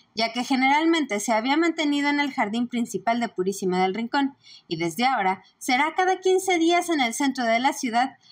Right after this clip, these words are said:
luego en una colonia, enseguida en una comunidad y regresa al cuadro central. La actividad itinerante comenzó en la Colonia del Carmen a las nueve treinta de la mañana con las primeras personas que se acercaron a la atención y concluyó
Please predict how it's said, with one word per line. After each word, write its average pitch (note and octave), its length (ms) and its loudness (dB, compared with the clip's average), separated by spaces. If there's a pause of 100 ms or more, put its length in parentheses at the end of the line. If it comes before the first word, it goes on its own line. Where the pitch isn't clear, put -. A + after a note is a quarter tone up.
(140)
luego D4 360 0
en D#4+ 120 2
una B3+ 220 0
colonia, C4+ 600 0
enseguida D#4 480 0
en A3 120 -2
una G3+ 200 -2
comunidad G3 580 -2 (240)
y E4+ 120 0
regresa C#4+ 460 0
al A#3 120 -2
cuadro G#3 320 -2
central. G3+ 540 -4 (480)
La G3+ 120 0
actividad G#3+ 460 -2
itinerante A3 680 -2
comenzó A3 420 -2
en A3 80 -2
la G#3+ 140 -2
Colonia G#3 460 -2
del F3 220 -4
Carmen G#3 560 -2
a D#4 100 0
las F#4+ 180 0
nueve F4+ 260 2
treinta E4 380 2
de D4 100 4
la C#4 100 2
mañana C4+ 420 0
con D#4 140 -2
las E4 160 0
primeras A#3+ 460 -2
personas B3+ 540 -2 (360)
que E4+ 120 0
se F#4+ 100 0
acercaron C4 580 0
a G3+ 60 2
la G#3 100 2
atención A3 640 -2
y D4+ 140 -4
concluyó D4+ 580 0